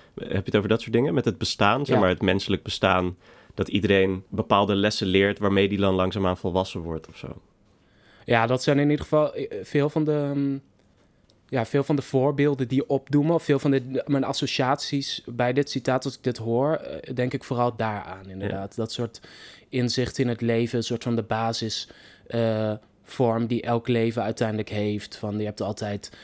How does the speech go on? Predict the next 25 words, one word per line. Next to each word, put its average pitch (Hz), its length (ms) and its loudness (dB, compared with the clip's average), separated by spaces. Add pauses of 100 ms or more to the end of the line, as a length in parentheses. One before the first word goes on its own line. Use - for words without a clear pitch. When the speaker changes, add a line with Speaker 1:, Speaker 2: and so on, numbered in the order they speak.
(160)
Speaker 2:
dood, 110 420 -2
je 117 60 -4
hebt 104 140 -6
altijd 110 240 -6
ziekte, - 420 -8
je 101 60 -6
hebt - 160 -8
altijd 104 480 -6
liefde, 104 420 -6 (440)
eh, 104 120 -10 (840)
nou 85 200 -8
ja, 69 220 -12
be-, 110 80 -10 (120)
m-, 113 360 -4
mijlpalen 101 760 -4
en 98 260 -8 (200)
generationele 110 840 -2
verschillen. 104 560 -2
Een 98 100 -4
beetje 113 240 -4
dat 107 160 -2
soort 107 260 -4
basisfeiten - 2000 -2
Speaker 1:
Hmm. 117 100 2
Speaker 2:
waar, 117 440 2